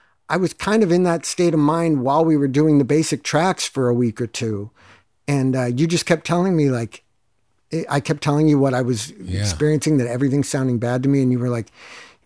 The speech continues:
Speaker 1: "Y-, you're playing great. It sounds
Speaker 2: <laughs>
Speaker 1: great."
Speaker 2: Yeah,
Speaker 1: you
Speaker 2: you
Speaker 1: know?
Speaker 2: were.
Speaker 1: <laughs> But, but,
Speaker 2: Yeah.
Speaker 1: but, like,
Speaker 2: So
Speaker 1: I
Speaker 2: it's just the, it's your interpretation of what's happening. It's
Speaker 1: Yeah.
Speaker 2: what's happening inside. It's not
Speaker 1: Yeah, I was judging everything as I was doing. It was so important to me to play in a certain way that I wanted to play on that
Speaker 2: Yeah,
Speaker 1: record.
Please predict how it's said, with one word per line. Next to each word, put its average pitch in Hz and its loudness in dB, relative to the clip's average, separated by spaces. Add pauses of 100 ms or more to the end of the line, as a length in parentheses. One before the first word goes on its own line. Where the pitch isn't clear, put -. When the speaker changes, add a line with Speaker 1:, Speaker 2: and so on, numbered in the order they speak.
(300)
Speaker 1:
"Y-, - -20
you're - -8
playing 165 -2
great. 120 -2
It 107 -6
sounds 151 -2
Speaker 2:
<laughs> - -8
Speaker 1:
great." 143 2
Speaker 2:
Yeah, - -10
Speaker 1:
you 170 0
Speaker 2:
you 143 2 (100)
Speaker 1:
know? 156 4
Speaker 2:
were. 196 2 (200)
Speaker 1:
<laughs> 180 -4
But, 170 0
but, 160 4
Speaker 2:
Yeah. 95 0
Speaker 1:
but, 156 0
like, 143 -2
Speaker 2:
So - 2
Speaker 1:
I 110 6
Speaker 2:
it's - -4
just 131 2
the, 127 4
it's 117 2
your 110 4
interpretation 107 0
of 85 -4
what's 87 -2
happening. 82 -4 (560)
It's 160 2
Speaker 1:
Yeah. - 6
Speaker 2:
what's 123 4
happening 85 -2
inside. 73 -4
It's - -4
not 98 2
Speaker 1:
Yeah, 190 2
I 160 2
was 151 2
judging 175 2
everything 147 2
as 127 -2
I 139 0
was 131 0
doing. 170 2
It 165 -4
was 147 0
so 175 0
important 175 0
to 170 2
me 151 2
to 127 -2
play 139 -4
in 151 0
a 135 0
certain 131 -2
way 135 0
that 123 -2
I 127 0
wanted 123 -2
to 104 -10
play 131 -4
on 147 0
that 147 0
Speaker 2:
Yeah, 156 -2
Speaker 1:
record. 156 0